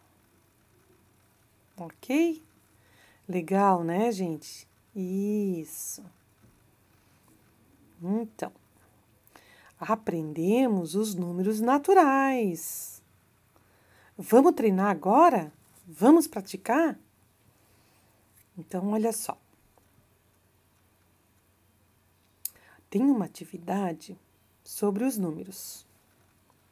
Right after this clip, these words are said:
Hum, como é que vai acontecer? Os números são um, dois, três, quatro, cinco. Hum, que imagem que apareceu?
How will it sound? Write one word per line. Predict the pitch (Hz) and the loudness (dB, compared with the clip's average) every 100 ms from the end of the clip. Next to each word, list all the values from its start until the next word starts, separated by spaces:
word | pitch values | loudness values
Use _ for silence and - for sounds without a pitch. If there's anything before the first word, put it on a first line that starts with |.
| _ | _
Hum, | 226 240 269 254 - | -10 -6 -6 -6 -8
como | 277 320 | -2 -2
é | |
que | 311 | -2
vai | 247 | -10
acontecer? | 240 226 202 - - - _ _ _ _ _ - _ _ - _ - | -8 -10 -10 -10 -16 -18 _ _ _ _ _ -20 _ _ -20 _ -12
Os | 165 170 | -2 0
números | 185 254 247 170 165 - - _ _ _ _ _ _ _ | 2 2 2 -2 -6 -14 -20 _ _ _ _ _ _ _
são | - - _ _ _ | -16 -16 _ _ _
um, | 196 202 269 285 _ _ _ _ _ | 0 0 0 -6 _ _ _ _ _
dois, | 165 160 170 - - - - _ _ _ _ _ - | -14 -4 -2 -4 -10 -16 -16 _ _ _ _ _ -4
três, | 214 269 285 - - _ _ _ _ _ - | -4 -4 -12 -16 -20 _ _ _ _ _ -2
quatro, | 240 302 302 285 277 - _ _ _ | 0 0 -2 -6 -6 -10 _ _ _
cinco. | - - - 208 165 - - _ _ _ _ _ _ _ _ _ _ - | -20 -14 -6 -4 -4 -8 -20 _ _ _ _ _ _ _ _ _ _ -6
Hum, | 370 381 381 370 | -2 0 0 -4
que | - 453 | -2 -2
imagem | 427 349 330 269 285 | 2 2 2 0 -2
que | 294 | -2
apareceu? | 277 226 208 - 165 | -2 -2 -4 -6 -6